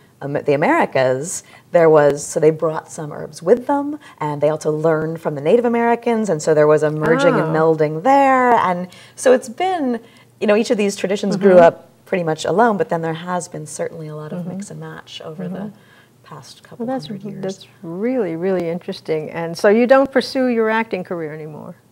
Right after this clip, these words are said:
Speaker 1: Not so much
Speaker 2: Not
Speaker 1: anymore.
Speaker 2: so
Speaker 1: I'm a
Speaker 2: much
Speaker 1: company
Speaker 2: anymore.
Speaker 1: member at the Washington Stage Guild. They're my theater family, um, and I've been doing some stage readings with them, but I'm not auditioning at this time.
Speaker 2: Right, right. Well, that's, that's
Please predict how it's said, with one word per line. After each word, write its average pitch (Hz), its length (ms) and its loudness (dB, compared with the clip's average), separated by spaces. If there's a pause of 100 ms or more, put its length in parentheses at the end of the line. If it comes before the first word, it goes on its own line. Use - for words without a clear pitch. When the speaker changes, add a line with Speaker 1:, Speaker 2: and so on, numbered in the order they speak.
(240)
Speaker 1:
Not 233 200 -6
so 285 100 -10
much 247 200 -12
Speaker 2:
Not 233 80 -8
Speaker 1:
anymore. 185 240 -6
Speaker 2:
so 180 60 -4
Speaker 1:
I'm 185 100 -2
a 208 40 -6
Speaker 2:
much 180 80 -10
Speaker 1:
company 214 280 -10
Speaker 2:
anymore. 202 120 -8
Speaker 1:
member 190 140 -8
at 185 120 -8
the 175 80 -8
Washington 165 520 -12
Stage 156 420 -8
Guild. 151 460 -8
They're 170 80 -10
my 170 100 -12
theater 165 360 -16
family, 160 680 -2 (320)
um, 151 160 0
and 156 80 2
I've 156 80 2
been 165 100 2
doing 160 180 4
some 175 160 -10
stage 156 280 -2
readings 151 340 -6
with 151 120 -16
them, 143 300 -10 (400)
but 143 300 -6 (340)
I'm 156 140 -12
not 151 160 -12
auditioning 156 460 -18
at 160 120 -20
this - 180 -20
time. - 240 -20
Speaker 2:
Right, 165 440 -10 (120)
right. 170 360 -12 (180)
Well, 202 160 -4
that's, 240 320 0
that's 226 320 -8